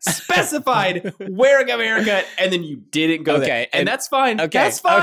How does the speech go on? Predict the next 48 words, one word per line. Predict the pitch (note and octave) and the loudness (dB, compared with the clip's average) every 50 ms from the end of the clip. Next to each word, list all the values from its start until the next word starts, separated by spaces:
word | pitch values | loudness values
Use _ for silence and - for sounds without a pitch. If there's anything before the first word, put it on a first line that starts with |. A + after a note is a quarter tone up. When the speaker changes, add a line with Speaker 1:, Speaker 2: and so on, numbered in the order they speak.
| E4 | 2
Speaker 2:
okay. | C#4+ - - - G#3+ C#3+ - - _ - | 0 0 -2 -2 -4 -4 -4 -6 _ -6
In | B2+ C3+ C#3 C#3 | -6 -4 -2 -2
my | C#3+ D3 D3+ | -2 -2 -2
defense, | C#3 D3+ - - A#3+ G#3+ D3+ C3 - - - - - B4+ - - - | -2 -4 -4 -2 -2 -2 -2 -2 -4 -6 -6 0 0 0 0 2 -2
Speaker 1:
<laughs> | C#5+ C#5 C#5 - - | -2 -2 -4 -8 -14
Speaker 2:
the | B2+ A#2+ B2+ A#2+ | -6 -4 -4 -4
place | G#2+ - - C#3+ D3 E3 D#3+ - - | -4 -4 -4 -2 -2 -2 -4 -6 -8
we | C#4 G3 - - | -8 -10 -8 -6
ate, | - B3+ B3 F3 C#3 C#3 A3+ - - - - - - - - - - _ - | -4 -2 0 0 0 -2 -4 -8 -10 -10 -10 -12 -10 -10 -12 -12 -10 _ -10
I, | E3+ - C3 C3+ - _ _ | -6 -6 -6 -6 -8 _ _
I | A#2 B2+ | -4 -2
am | C3 B2+ A#2+ | -2 -2 -2
s-, | A2 - - - - _ | -4 -6 -10 -10 -10 _
uh, | B2 A#2+ G#2 | -8 -6 -4
right | C3+ C3+ C#3+ D3+ - | -2 -2 -2 -2 -4
now, | C#3+ C3 A#2 G#2+ | -4 -4 -4 -4
I | E2+ A2+ | -4 -4
am | A#2+ A#2+ A#2 | -6 -4 -4
with | C3 C#3+ - | -4 -4 -4
my | E3 D3+ D3 | -4 -4 -4
hand, | C#3+ C3+ C3+ C#3 B2 A2+ G#2+ G2+ F#2+ F#2+ - - _ _ G#2 G#2+ G#2 | -6 -6 -6 -6 -4 -4 -4 -6 -8 -10 -14 -16 _ _ -20 -20 -8
putting | - B2 A2+ A2 G#2 | -6 -6 -4 -4 -4
my | G#2 G2+ G2 G2+ | -6 -6 -6 -6
hand | G#2+ G#2 G2+ G2+ - | -6 -6 -8 -6 -6
in | G#2+ | -6
the | G2+ G2 | -4 -4
middle | G2 G2 G2 G2+ G#2+ C3 D#3 F#3 G3+ G#3 G3+ - _ | -4 -4 -4 -4 -2 0 0 0 0 -2 -4 -6 _
of | A#2+ A#2+ A#2 G#2+ G#2 | -4 -4 -4 -4 -4
where | G#2+ G#2+ A2+ G#2+ G#2+ G#2 G2+ G2 | -4 -4 -2 -2 -2 -2 -4 -4
we | G2 G#2+ G#2+ | -2 -2 -2
Speaker 1:
Yep. | A2+ D3+ | -2 -4
Speaker 2:
were, | D3 - _ _ | -4 -6 _ _
like, | A2+ A2 G#2+ - _ _ _ | -8 -6 -6 -8 _ _ _
in | A#2 B2 A#2+ | -10 -10 -6
the | A#2+ A#2+ | -4 -4
location | A2+ A2 A2 - B2+ B2 A#2+ - - A2 G2 | -4 -4 -6 -6 -6 -6 -6 -6 -6 -4 -4
of | F#2+ F#2 E2+ - _ _ _ _ _ _ _ - | -4 -6 -6 -10 _ _ _ _ _ _ _ -4
where | G#2+ A2 G#2 G2 F#2+ | -2 -2 0 -2 -2
the | F2+ F#2 | -6 -8
haircut | F2+ G2+ A2+ C3+ D3 - - - - - - | -8 -6 -6 -6 -6 -4 -6 -8 -8 -8 -6
place | E3+ F3 F#3 F3+ - - | -4 -4 -4 -4 -6 -2
was, | G3+ G3+ G#3+ A#3+ B3 - | -2 -2 -2 -2 -4 -8
Speaker 1:
Mm-hmm. | D#3+ G#3 | -8 -6
Speaker 2:
which | A#2+ A#2 - - | -6 -6 -6 -6
is | F#2+ F#2 | -10 -8
right | F#2+ F#2+ G2+ - - | -6 -6 -6 -6 -6
by | - C#3 D#3 | -6 -6 -4
work | F#3 F#3 D3+ C#3 D#3+ G3+ - - _ | -2 -2 -2 -2 -2 -4 -8 -16 _